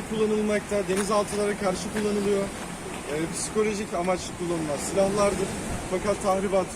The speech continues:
gücü de oldukça yüksektir. E, yine yeşil renkte denizaltılarımızın ana güç kaynağı olan, e, güç bataryalarının bir örneğini görüyorsunuz.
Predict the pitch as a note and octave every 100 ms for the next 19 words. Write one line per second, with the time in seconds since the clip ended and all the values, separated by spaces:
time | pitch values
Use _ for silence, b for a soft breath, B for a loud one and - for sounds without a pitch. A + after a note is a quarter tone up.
0 | - - E3 E3 G#3 F#3+ F#3 D#3+ - C3+
1 | E3+ - G#3+ - F#3 - - - - -
2 | - - - - - - D#3 F#3 F#3+ A#3+
3 | B3 A#3 - B3 A3+ A3+ A3+ A3+ G3 A3
4 | A3 A3 - G#3+ G#3+ G#3+ G#3+ - G#3 G3
5 | A3 - G#3+ G#3 G3+ G3+ G3 G3 - F3
6 | F3+ F3+ G#3 - G3+ G3 G3+ F#3+ F#3 E3+
7 | D#3+ F#3+ G3 G#3+ G#3+ G#3+ G#3 G3+ G3+ G3